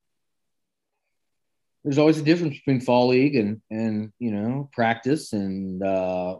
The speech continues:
whatever. But, um,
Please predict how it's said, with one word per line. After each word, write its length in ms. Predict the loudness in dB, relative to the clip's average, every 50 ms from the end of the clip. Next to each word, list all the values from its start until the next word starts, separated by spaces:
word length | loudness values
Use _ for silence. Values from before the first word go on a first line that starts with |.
| _
whatever. 460 | -8 -4 -2 0 0 0 0 0 -2 -4
But, 320 | -4 -4 -4 -4 -4 -6 _ _ _ _ _ _ _ _ _ _ _ _ _ _ _ _ _ _ _ _ _ _ _ _ _ _ _ _ _ _ _ -10
um, 600 | -6 -4 -2 -2 -2 -2 -4 -4 -6 -8 -10 -12